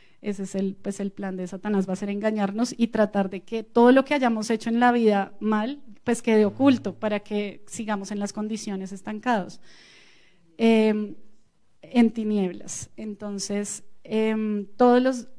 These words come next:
¿qué pasa? Que cuando hacemos esto, todos los derechos que le hemos venido entregando a Satanás, porque tiene que ver también con eso, el diseño y el propósito tiene que ver también con,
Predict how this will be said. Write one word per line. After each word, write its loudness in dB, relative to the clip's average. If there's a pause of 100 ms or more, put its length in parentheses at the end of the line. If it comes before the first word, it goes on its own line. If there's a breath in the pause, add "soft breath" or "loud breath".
(160)
¿qué -4
pasa? 4
Que -2
cuando 6
hacemos 2
esto, 2
todos 4
los 2
derechos 0
que -2
le 0
hemos -2
venido 4
entregando 0
a -2
Satanás, -2 (580 soft breath)
porque -2
tiene 0
que 0
ver 4
también -2
con 2
eso, 0
el -2
diseño 0
y 2
el 0
propósito -2 (380)
tiene -4
que -4
ver -2
también -8
con, -12